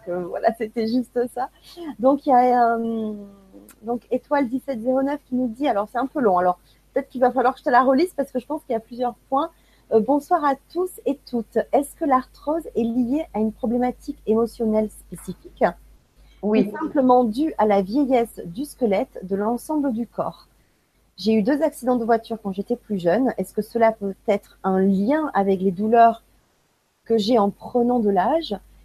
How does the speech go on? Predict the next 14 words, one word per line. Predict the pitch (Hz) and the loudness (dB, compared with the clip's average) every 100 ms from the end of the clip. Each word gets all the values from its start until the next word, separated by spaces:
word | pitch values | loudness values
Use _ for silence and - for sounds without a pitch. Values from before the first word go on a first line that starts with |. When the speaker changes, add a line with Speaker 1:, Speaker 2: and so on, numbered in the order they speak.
| - | -6
Speaker 1:
Et | 208 | -6
faut-il | - 269 - 254 | -4 -6 -4 -10
faire, | - - 247 311 - - | -10 -2 0 0 -4 -8
à | 190 | -8
part | - 302 277 | -4 -4 0
l'alimentation, | 262 226 214 214 214 208 - - 233 302 - _ _ _ _ _ | 2 2 2 -2 -2 -6 -6 -6 -6 -6 -16 _ _ _ _ _
une | 220 214 | 0 0
gymnastique | 196 262 233 226 _ 214 190 | 2 0 0 -2 _ -14 -12
spécifique | - - 226 - 202 - 294 294 - | -14 -8 -8 -8 -12 -10 -10 -8 -4
ou | |
mouvement | 196 226 269 233 220 233 - | 0 2 2 0 0 0 0
adapté | 202 190 170 _ 233 247 | -2 0 -2 _ -4 -2
ou | 202 - | -8 -4
autre | 214 262 | -4 -4